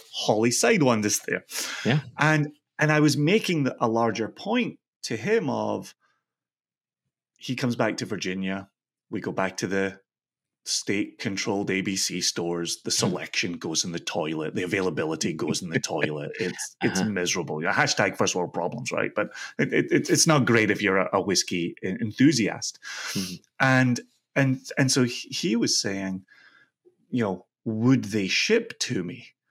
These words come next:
Speaker 1: And, and I started talking to him about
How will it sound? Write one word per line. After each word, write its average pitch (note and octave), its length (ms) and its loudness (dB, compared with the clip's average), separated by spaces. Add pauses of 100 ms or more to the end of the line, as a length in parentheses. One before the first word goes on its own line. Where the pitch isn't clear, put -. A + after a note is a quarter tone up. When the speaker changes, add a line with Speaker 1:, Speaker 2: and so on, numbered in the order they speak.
(540)
Speaker 1:
And, B2+ 400 4
and C#3 120 4
I C3 80 6
started D3 520 4
talking B2+ 360 2
to A2+ 100 4
him G3 300 2
about A2+ 300 2